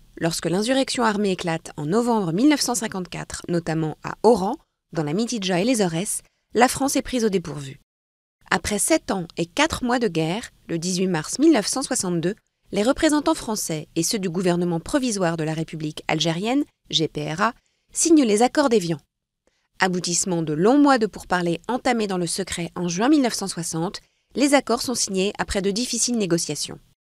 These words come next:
Ils règlent les conditions de l'autodétermination des Algériens et traitent, entre autres, de l'indépendance du pays et de la sécurité des Français d'Algérie.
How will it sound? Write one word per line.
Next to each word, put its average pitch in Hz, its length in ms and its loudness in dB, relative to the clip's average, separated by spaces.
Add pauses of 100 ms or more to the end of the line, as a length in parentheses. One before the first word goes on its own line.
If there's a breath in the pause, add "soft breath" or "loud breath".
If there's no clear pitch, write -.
(380)
Ils 294 160 4
règlent 202 300 0
les 160 160 -2
conditions 269 580 0
de 151 100 -4
l'autodétermination 220 1000 0
des 220 160 0
Algériens 190 500 0 (460)
et 214 80 2
traitent, - 380 -6 (120)
entre 160 260 -4
autres, 254 340 0
de 160 120 -4
l'indépendance 254 600 2
du 196 120 -6
pays 156 360 -4 (100)
et 214 80 4
de 185 80 4
la 170 140 4
sécurité 202 520 -2
des 226 100 2
Français 196 320 -6
d'Algérie. 147 440 -2